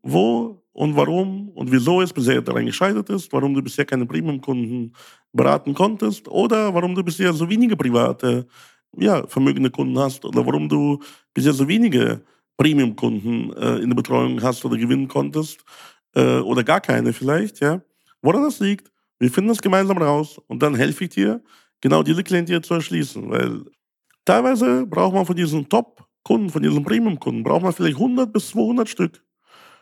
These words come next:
Und du verdienst jedes Jahr sechsstellig mit ganz wenigen Haushalten und, äh, hast mega viel Freizeit auch für dich und deine Familie. Kannst, ja,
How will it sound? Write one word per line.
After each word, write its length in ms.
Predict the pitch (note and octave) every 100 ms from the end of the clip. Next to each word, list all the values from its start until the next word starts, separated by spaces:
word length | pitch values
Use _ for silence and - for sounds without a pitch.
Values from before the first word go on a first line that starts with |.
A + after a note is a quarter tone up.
| _ -
Und 120 | C3
du 40 |
verdienst 380 | E3 E3 F3 -
jedes 460 | C#3 F3+ A#3 B3+ A3+
Jahr 120 | G#3
sechsstellig 720 | E3 G#3+ - - B2 D3 - _ _ _ _ _ _ -
mit 180 | C3 B2
ganz 300 | G3 A3+ A3
wenigen 340 | G#3+ A3+ F#3+
Haushalten 720 | E3+ E3 C#3+ C3 C3+ C#3 D#3+ _ _ _ _ _ _ _
und, 560 | - D3 C#3+ C#3+ D3 D3
äh, 380 | - C#3 C#3 C3+
hast 240 | E3 -
mega 220 | E3+ A#3
viel 180 | - A#3+
Freizeit 460 | - E3 F3+ F#3 D#3
auch 120 | D#3+
für 140 | -
dich 160 | D#3+ G3+
und 80 | A3
deine 180 | G#3 G#3
Familie. 640 | G#3+ G3+ F3 D#3+ D#3+ F3+ _ _ _ _ _ _
Kannst, 480 | - E3 F#3+ F3+ -
ja, 320 | G#3+ C4+ A3